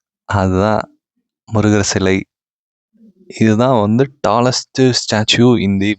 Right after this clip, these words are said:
world. நம்பர் ஒன்னு. So, இதுக்கு முன்னாடி வந்து பாத்தீங்கன்னா, மலேசியால இருக்கிற முருகர் சிலை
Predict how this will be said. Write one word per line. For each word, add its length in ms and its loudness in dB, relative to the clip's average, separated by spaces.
world. 340 -2
நம்பர் 400 2
ஒன்னு. 300 -2
So, 80 0
இதுக்கு 300 0
முன்னாடி 400 2
வந்து 200 -2
பாத்தீங்கன்னா, 400 -2
மலேசியால 640 -2
இருக்கிற 420 0
முருகர் 420 -6
சிலை 220 0